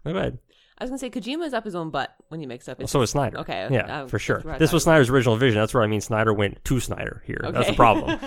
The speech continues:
Speaker 1: He, he, he was unleashed, and clearly Warner Bros was like, "Nope, you're going back to doing su-, you're gonna do superhero stuff from now on because
Speaker 2: Okay.
Speaker 1: we need to control you <laughs>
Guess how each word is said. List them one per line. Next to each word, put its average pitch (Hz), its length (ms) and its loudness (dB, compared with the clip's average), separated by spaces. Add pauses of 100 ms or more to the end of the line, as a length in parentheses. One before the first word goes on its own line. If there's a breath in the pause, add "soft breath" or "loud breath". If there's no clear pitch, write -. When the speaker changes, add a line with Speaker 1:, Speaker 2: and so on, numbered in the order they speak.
(160)
Speaker 1:
He, 117 160 0
he, 117 120 -2
he 120 120 0
was 120 160 2
unleashed, 123 540 2 (180 loud breath)
and 107 160 -6
clearly 139 240 0
Warner 117 220 2
Bros 117 240 4
was - 80 0
like, 123 160 -2
"Nope, 147 340 2
you're 127 120 -2
going 123 120 4
back 113 140 4
to 107 80 -14
doing 107 160 -2
su-, - 140 -10
you're 113 100 -6
gonna 120 100 2
do 113 80 0
superhero 104 340 -4
stuff 113 200 -8
from - 80 -10
now 131 120 -6
on - 140 -8
because 107 300 -6
Speaker 2:
Okay. 104 80 -6
Speaker 1:
we 110 60 0
need 110 80 0
to - 40 -8
control - 380 -8
you - 140 -8
<laughs> 202 240 2